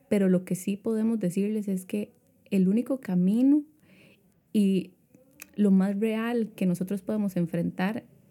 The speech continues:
en la vida es la salvación. Y es el querer dar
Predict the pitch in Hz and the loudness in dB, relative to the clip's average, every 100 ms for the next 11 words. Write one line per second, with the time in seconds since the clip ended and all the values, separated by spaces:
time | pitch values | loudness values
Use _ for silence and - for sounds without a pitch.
0 | _ - 190 180 170 202 220 - 180 180 | _ -2 2 2 0 -2 -4 -2 -4 -4
1 | - _ _ _ _ - 175 156 156 151 | -14 _ _ _ _ -4 -4 -2 -6 -6
2 | - - - 165 - _ _ - - - | -8 -6 -6 -6 -10 _ _ -20 -20 -20
3 | - - 190 180 185 214 214 208 - _ | -12 -2 2 4 2 0 0 -2 -8 _
4 | _ _ _ _ _ _ - 208 180 180 | _ _ _ _ _ _ 0 4 4 2
5 | 202 | 0